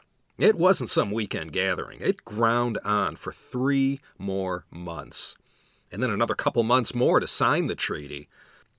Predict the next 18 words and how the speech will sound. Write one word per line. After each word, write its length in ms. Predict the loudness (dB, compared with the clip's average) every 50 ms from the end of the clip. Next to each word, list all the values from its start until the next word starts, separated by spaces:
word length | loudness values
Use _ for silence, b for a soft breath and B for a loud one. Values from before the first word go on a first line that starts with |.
| b b b b b b b
There 80 | 0 0
were 160 | 0 0 -4 _ _ _ _ _ _ -14
plenty 400 | -6 -2 -2 -2 0 -2 -2 -2
more 280 | -2 -2 -2 -2 -2
important 420 | -4 -4 0 2 2 2 2 0 -4
matters 380 | -2 -2 0 0 0 0 -2
on 120 | -2 -6 -6
the 60 | -8
table 440 | -6 0 2 4 4 4 4 2 2
to 120 | 2 -2
resolve 840 | 0 0 0 4 6 6 8 8 8 6 4 2 -2 -6 -8 -12 -18 b b b b -2
than 460 | 0 0 0 0 -4 -6 -10 -14 -18 _ _ _ _ _ _ _ _ _ _ _ -8
what 200 | -4 -4 -4 -4
mattered 320 | -2 -2 -2 -2 -2 -4 -6
to 60 | -8
the 80 | -12 -6
Chinese 520 | -6 -4 -2 -2 -2 0 0 0 0 0
delegation. 720 | -2 -6 -6 -6 -6 -8 -8 -8 -6 -6 -6 -8 -8 -10 -18